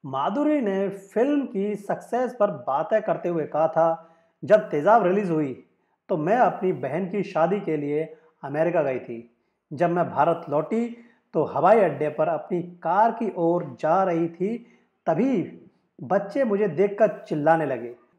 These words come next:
'वो देखो हीरोइन, हीरोइन, हीरोइन,' और वे सभी मेरी तरफ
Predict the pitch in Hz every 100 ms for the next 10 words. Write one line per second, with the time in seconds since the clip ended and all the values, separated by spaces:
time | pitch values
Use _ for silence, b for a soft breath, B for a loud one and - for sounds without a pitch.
0 | _ 233 247 247 240 175 202 214 185 160
1 | 185 175 147 160 143 127 _ _ _ _
2 | _ _ _ 180 165 170 170 165 190 247
3 | 226 160 156 165 165 147 143 -